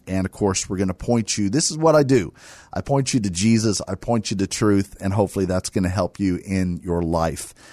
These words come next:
Uh, and more radio podcast work. That was something Rocco talked about. I just don't have a lot of time. The Marksman is so incredible with all that he does,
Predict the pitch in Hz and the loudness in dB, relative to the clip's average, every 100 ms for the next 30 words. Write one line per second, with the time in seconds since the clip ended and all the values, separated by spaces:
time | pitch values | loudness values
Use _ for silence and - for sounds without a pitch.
0 | - - - 87 87 90 - 110 113 143 | -20 -20 -6 -2 0 0 -2 0 2 4
1 | 160 120 113 104 98 - 95 98 110 92 | 4 4 4 4 4 2 0 0 0 0
2 | - 104 95 95 135 104 - 104 101 92 | 0 0 0 2 0 2 0 0 -2 -2
3 | 92 92 95 - 98 92 107 95 80 95 | 0 0 -4 -2 -4 -2 -2 -2 -2 -4
4 | 95 110 113 98 107 98 95 92 90 - | -4 -2 -2 -2 -4 -4 -2 -2 -2 -4
5 | 101 95 92 - - _ 101 107 117 - | 0 2 0 -2 -12 _ 0 2 2 0
6 | 107 92 87 - - 135 117 98 - 104 | -2 0 0 -2 2 4 4 2 0 0
7 | 92 95 87 - 95 90 80 101 107 110 | 2 -2 -2 -2 -2 -2 -2 -2 2 4
8 | 90 85 | 4 2